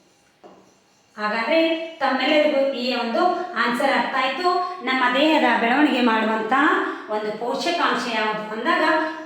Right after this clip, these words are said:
ಪ್ರೋಟೀನ್ ಎಂಬುದು ಸರಿಯಾದಂಥ ಒಂದು ಉತ್ತರವಾಗುತ್ತದೆ.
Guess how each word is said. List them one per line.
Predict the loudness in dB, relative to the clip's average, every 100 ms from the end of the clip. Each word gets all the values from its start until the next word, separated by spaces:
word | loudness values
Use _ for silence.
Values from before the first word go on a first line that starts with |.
| -4
ಪ್ರೋಟೀನ್ | 0 0 -2 -2 -4 -6 -10 -10
ಎಂಬುದು | -6 -4 -2 0 0 -2 -6
ಸರಿಯಾದಂಥ | -2 2 4 2 0 -2 0
ಒಂದು | 2 2 0
ಉತ್ತರವಾಗುತ್ತದೆ. | -2 0 0 0 -2 -4 -4 -4 -6 -14